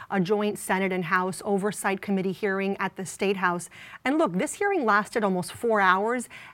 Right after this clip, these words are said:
and yet I think the public and lawmakers were still left with a lot of questions surrounding the closure of the bridge.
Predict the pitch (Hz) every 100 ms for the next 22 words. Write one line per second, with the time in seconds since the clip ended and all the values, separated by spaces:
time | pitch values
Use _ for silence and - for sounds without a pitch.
0 | - 220 220 220 202 381 403 302 - 269
1 | 240 262 202 180 190 208 196 - 190 180
2 | 185 202 - 330 359 233 220 - 202 190
3 | 190 202 - - 202 - 208 190 - 185
4 | 185 196 196 175 - 240 226 185 160 170
5 | - - - -